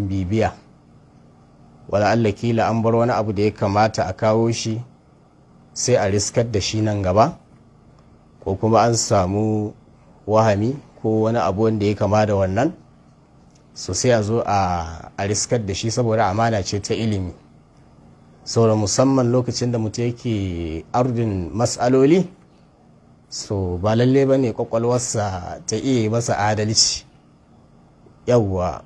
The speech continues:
musamman kuma karatu in ya shafi raddi. Wani zubin in ka zo ga wata mas'ala ko wata, wani shirme da wat-, wata wauta da mutum ya yi,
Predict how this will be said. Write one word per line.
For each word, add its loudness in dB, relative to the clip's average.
musamman 4
kuma 0
karatu 0
in -4
ya 0
shafi -2
raddi. 0
Wani 4
zubin 4
in 0
ka 2
zo 2
ga 0
wata 0
mas'ala 0
ko 0
wata, 2
wani 4
shirme 4
da 4
wat-, 2
wata 2
wauta 6
da 2
mutum 0
ya 6
yi, 4